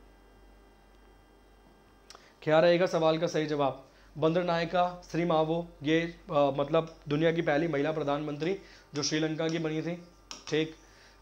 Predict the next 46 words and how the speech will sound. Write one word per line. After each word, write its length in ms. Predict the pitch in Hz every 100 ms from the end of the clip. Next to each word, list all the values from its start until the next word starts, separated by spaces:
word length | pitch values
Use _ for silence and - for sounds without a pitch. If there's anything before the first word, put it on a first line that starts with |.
| 175
अ, 320 | 151 147 147 - -
तस्लीमा 480 | 180 175 180 175 185
नसरीन, 480 | 170 170 165 170 175 - - -
अ, 280 | 147 147 147
अगुनशन 600 | 170 160 185 180 185 190
सुरु 380 | 175 170 180 196 - - -
कई 160 | 185 170
या 220 | 170 165
फिर 140 | 151 170
बैनर्जी 360 | 147 147 147
भुट्टो? 260 | 139 139 135
सवाल 300 | 143 147 156
का 100 | 160
जवाब 240 | 147 143
है 60 | 151
ऑप्शन 180 | 151 143
नंबर 180 | 143
डी, 300 | 131 151 175 - - - 147
बैनर्जी 380 | 151 160 156
भुट्टो। 300 | 160 147 151
ये 100 | 147
सवाल 260 | 147 147 160
बहुत 380 | 127 139 143 160
बार 200 | 156 151
पूछा 280 | 151 143 147
गया 160 | 151
है, 60 | 170
the 100 | 156
daughter 260 | 139 139
of 140 | 143 143
the 80 | 139
east। 280 | 156 - - - - -
भला 240 | 135 147 160
मानिए, 260 | 156 170
ऑप्शन 260 | 185 170 165
में 120 | 165
इंदिरा 200 | 151 160
गांधी 240 | 156 156 156
नहीं 160 | 151
दिया, 180 | 151 170
वरना 220 | 156 156
बच्चा 260 | 151 147 151
इंदिरा 220 | 143 147
गांधी 240 | 139 143
टिक 180 | 147 139
करके 300 | 139 135 175